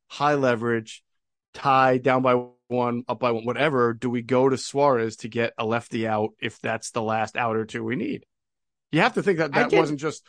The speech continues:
Speaker 1: all of a sudden, you know, something they did, something that Tomper just did twenty minutes before it happened.
Speaker 2: Right. I mean, obviously he had to walk out to the bullpen at a certain point. So
Speaker 1: Right,
Speaker 2: you gotta think
Speaker 1: right.
Speaker 2: that was, that was calculated.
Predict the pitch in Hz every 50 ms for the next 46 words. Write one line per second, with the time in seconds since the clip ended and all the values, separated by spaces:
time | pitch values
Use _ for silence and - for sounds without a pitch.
0 | _ _ - 160 165 165 151 147 139 - - 160 143 135 127 123 - _ _ _
1 | _ _ _ - 156 143 131 117 113 110 104 - - - 165 147 131 147 139 135
2 | 127 120 135 143 135 127 123 127 131 120 - - 151 135 135 120 123 117 - -
3 | 139 135 123 131 127 120 123 110 - 131 123 117 - - 151 143 131 120 127 127
4 | 117 - - - 123 123 113 98 101 127 131 113 - 113 104 - - 123 143 147
5 | 147 156 180 165 185 180 190 165 - - 143 131 123 127 127 120 - 110 101 107
6 | 120 117 - - 110 107 - 101 92 87 - 117 113 - - 107 92 92 92 90
7 | - - 104 85 87 101 - 101 95 85 85 90 - - 101 95 92 - 190 170
8 | 139 135 139 131 117 - 127 117 95 98 113 113 107 104 101 98 - - - -
9 | 113 110 104 95 92 - - - - 131 127 120 - - 110 101 101 98 95 92
10 | 90 85 -